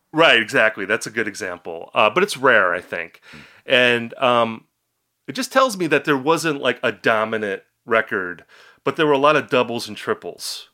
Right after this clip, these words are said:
Speaker 1: And I feel like that's true of my list. And I kinda like those years. I like the doubles and triples years. In a way, I feel like those records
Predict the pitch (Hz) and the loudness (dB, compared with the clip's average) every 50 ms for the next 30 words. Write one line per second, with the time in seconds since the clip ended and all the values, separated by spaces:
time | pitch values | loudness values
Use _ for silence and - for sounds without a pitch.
0 | _ _ _ _ _ _ _ - 127 123 120 131 131 - 185 190 165 143 - 143 | _ _ _ _ _ _ _ -2 2 4 4 2 2 0 -2 -2 0 2 0 0
1 | 131 - - - - 131 113 95 - 117 127 139 143 143 143 139 139 139 - - | 0 -2 -6 -8 -8 -6 -6 -6 -4 -2 0 0 2 2 0 0 0 -2 -4 -10
2 | - - _ _ _ _ _ _ _ _ _ _ _ _ _ _ _ _ - 147 | -14 -16 _ _ _ _ _ _ _ _ _ _ _ _ _ _ _ _ 0 2
3 | 156 175 - - 185 220 269 285 202 113 92 107 151 180 - 135 131 147 180 202 | 2 2 0 0 0 0 0 0 -2 0 0 0 0 0 -2 -2 0 0 0 0
4 | 139 127 147 185 226 240 247 - - 131 131 151 208 208 - 202 139 147 139 147 | -4 -6 -6 -6 -6 -6 -6 -2 0 0 0 0 -2 -2 -2 0 0 2 0 0
5 | 165 143 - 135 - - 131 - 180 165 156 180 190 190 185 180 165 156 175 165 | -2 -6 -6 -8 -6 -6 -6 -6 -6 -8 -10 -8 -6 -6 -6 -6 -8 -4 0 0
6 | 151 127 120 139 180 196 170 156 156 170 160 139 - - 139 113 - 135 127 - | 0 0 2 0 2 2 2 0 -2 -4 -6 -4 -4 -6 -8 -4 -4 -6 -4 -4
7 | 147 - | -6 -6